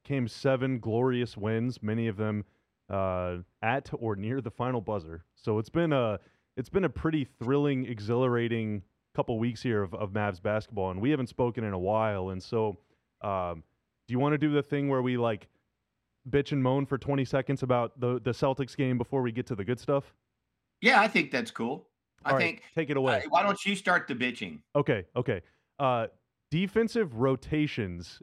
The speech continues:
Speaker 1: implies that you are supposed to, like, rotate and move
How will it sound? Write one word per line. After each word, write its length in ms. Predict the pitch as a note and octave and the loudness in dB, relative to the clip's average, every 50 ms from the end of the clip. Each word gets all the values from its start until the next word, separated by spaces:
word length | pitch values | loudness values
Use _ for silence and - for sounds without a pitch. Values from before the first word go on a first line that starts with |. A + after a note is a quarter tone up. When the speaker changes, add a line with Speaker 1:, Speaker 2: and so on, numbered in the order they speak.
| - | -6
Speaker 1:
implies 640 | - B2 B2 A2 - - C3+ C3 C3+ C3+ C3 B2+ A2 | -2 -2 -2 0 0 2 2 4 4 4 2 0 -2
that 220 | G2+ A2 G#2 G2+ - _ | -2 -4 -4 -4 -6 _
you 400 | - G#2+ G2 G#2+ C3 C#3+ C#3 C3+ | -16 -12 -6 -2 0 2 2 4
are 200 | C3 A#2+ A2 G#2 | 4 2 2 0
supposed 520 | G2 - - C3 G#2 - C3+ C#3 B2+ - - | -2 -4 -6 -6 -4 -2 0 0 -2 -2 -2
to, 80 | B2+ | -2
like, 160 | A2+ G#2+ G2+ - | -2 -2 -4 -4
rotate 540 | G2+ G#2+ A#2+ B2 A#2+ - - G2+ F#2 F2+ - - | -2 0 0 0 0 -2 -4 -4 -4 -4 -6 -6
and 160 | A2 G#2+ G#2 | -4 -4 -2
move 480 | A2 A#2+ B2 B2 A#2 A2+ G#2 F#2+ - | 0 0 0 0 0 0 -2 -4 -8